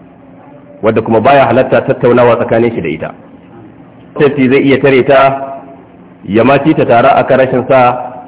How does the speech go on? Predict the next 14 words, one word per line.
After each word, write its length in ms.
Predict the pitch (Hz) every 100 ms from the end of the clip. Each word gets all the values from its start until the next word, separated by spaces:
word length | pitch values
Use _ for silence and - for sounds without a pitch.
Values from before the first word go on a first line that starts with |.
| -
seat 180 | 139 123
belt 300 | 107 123 104 -
ko 140 | 123
kuma 200 | 131 131
wani 100 | 139
abu 120 | 123
mai 100 | 110
kama 220 | 101 113 113
da 60 | 98
wannan. 240 | 90 82 - - - - - - - - - - - -
Shiga 160 | 135 135
gidan 300 | 131 139 139
mai, 120 | 127 - - - - -
ta 80 | 123